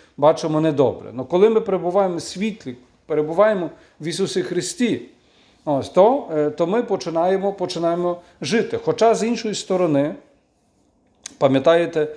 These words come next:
Павло апостол говорив про це жало, яке його докучає. Ми до кінця не знаємо, що це за жало було,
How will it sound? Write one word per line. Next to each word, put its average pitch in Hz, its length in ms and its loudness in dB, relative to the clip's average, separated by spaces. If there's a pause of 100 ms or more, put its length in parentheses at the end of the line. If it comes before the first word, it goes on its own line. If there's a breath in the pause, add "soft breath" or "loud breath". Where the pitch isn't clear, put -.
(240 loud breath)
Павло 143 220 4
апостол 156 420 0
говорив 170 380 2
про 139 120 -4
це 135 200 -4
жало, 120 420 2
яке 117 220 -6
його 123 560 0
докучає. 131 520 0
Ми 143 100 -6
до 208 100 -8
кінця 185 300 -2
не 165 80 -4
знаємо, 170 400 0 (340 loud breath)
що - 180 -4
це 151 160 0
за 131 160 2
жало 123 340 4
було, 120 400 -6